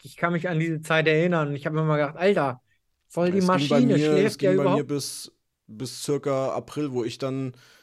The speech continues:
Speaker 2: zum Glück noch, sag ich mal, wirklich zum Glück, äh, noch einen Absprung so gefunden hab,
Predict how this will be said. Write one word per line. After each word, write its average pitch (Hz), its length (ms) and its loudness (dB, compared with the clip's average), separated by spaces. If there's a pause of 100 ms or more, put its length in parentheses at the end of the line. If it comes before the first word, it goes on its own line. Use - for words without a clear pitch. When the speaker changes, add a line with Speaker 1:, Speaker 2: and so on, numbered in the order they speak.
(400)
Speaker 2:
zum 131 260 -6
Glück 151 400 0 (140)
noch, 127 340 -8 (140)
sag 127 200 -2
ich 123 60 -2
mal, 123 460 -2 (100)
wirklich 127 520 -8 (200)
zum 120 220 -8
Glück, 127 300 -6
äh, 117 380 -6
noch 117 200 -8
einen 113 160 -8
Absprung - 400 -12
so 117 100 -8
gefunden 117 420 -8
hab, 123 220 -6